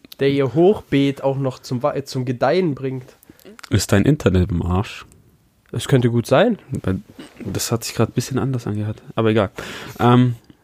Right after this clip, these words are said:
Speaker 1: Wir sind sowieso am Ende der
Speaker 2: ja,
Speaker 1: Folge angelangt,
Speaker 2: worüber
Speaker 1: würd
Speaker 2: ich, ich hab
Speaker 1: sagen.
Speaker 2: noch zwei Sachen, die wir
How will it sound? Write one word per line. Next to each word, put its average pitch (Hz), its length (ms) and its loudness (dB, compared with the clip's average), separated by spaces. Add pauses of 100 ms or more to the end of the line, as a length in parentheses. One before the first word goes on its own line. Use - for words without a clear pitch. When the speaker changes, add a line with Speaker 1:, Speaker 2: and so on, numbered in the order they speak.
(560)
Speaker 1:
Wir 131 80 -4
sind 123 160 -6
sowieso 127 380 -4
am 120 120 -6
Ende 131 240 -6
der 98 120 -2
Speaker 2:
ja, 98 80 -2
Speaker 1:
Folge 127 240 -6
angelangt, 107 320 0
Speaker 2:
worüber 131 260 6
Speaker 1:
würd 113 140 4
Speaker 2:
ich, 123 80 -6
ich - 80 -2
hab 127 100 -2
Speaker 1:
sagen. 123 140 0
Speaker 2:
noch 117 160 2
zwei 123 260 2
Sachen, 113 300 0
die 98 100 -4
wir 98 100 -6